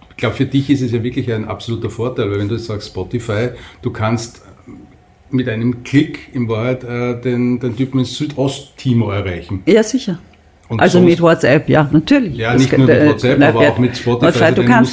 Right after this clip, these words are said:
Speaker 1: Musik,
Speaker 2: alle,
Speaker 1: mit YouTube,
Speaker 2: du kannst
Speaker 1: jeder kann
Speaker 2: alle
Speaker 1: alles sagen.
Speaker 2: Leute sozusagen erreichen und deine Sachen, die du machst, spüren lassen.
Speaker 1: Mhm.
Speaker 2: Und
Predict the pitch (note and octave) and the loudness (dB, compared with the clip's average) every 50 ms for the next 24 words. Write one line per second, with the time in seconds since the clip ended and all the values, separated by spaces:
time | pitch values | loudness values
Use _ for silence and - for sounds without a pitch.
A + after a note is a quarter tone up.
0 | - C3 C3 D3 D3 D3 D#3 F#3+ A3 A#3+ - C3 C#3 C#3+ C#3 A#3 C4+ D#3 - F#3+ | 2 2 2 4 4 2 2 2 2 2 2 0 0 2 0 2 2 4 4 4
1 | - - A#2+ A#2+ D3+ C3+ C3+ D3 D#3+ F#3+ A3 A3+ A#3 A#3 F#3+ C#3+ B2+ D3 E3 G3 | 4 2 0 0 0 0 2 4 4 4 4 4 2 4 4 4 4 4 4 2
2 | G3+ G3+ - A3+ A3 - - G#3 G#3 - - G3 F#3 E3+ D#3 D3 D3+ D#3 D#3 F#3 | 0 0 -2 -4 -4 -4 -6 -6 -6 -6 -6 -4 -2 0 0 2 2 0 0 -2
3 | F#3 - - _ _ - - D3 C#3+ C3+ C#3 C3+ C3+ D#3+ F#3 F#3 - A#3 A3+ - | -6 -8 -14 _ _ -4 -2 -2 0 2 4 4 4 4 2 0 -2 -2 -2 -4
4 | - - - - - - D#3 D3 D#3+ D#3 D#3+ D#3+ D#3 - C3 - C3 - F3+ F3+ | -8 -20 -18 -8 -4 -2 -2 0 2 2 2 2 0 0 -4 -4 -4 -2 -2 -2
5 | F3 F3+ F3 F#3 F#3 F#3+ F#3 - - - - - F#3+ F#3 G3 F#3 D3+ C#3 C3 C3 | -2 -2 -2 -2 -2 -2 -4 -6 -10 -12 -8 -4 -2 0 2 4 4 4 2 0
6 | - - A#2 G2+ A2 G#2 - _ - - - - - - - - _ - D3+ D#3 | 0 -2 -2 -2 -4 -10 -16 _ -20 -20 -20 -20 -18 -18 -20 -16 _ 2 4 6
7 | D#3+ E3 E3+ E3+ F3 F3 E3+ F3 - - - | 6 6 6 6 4 2 0 -4 -12 -14 -14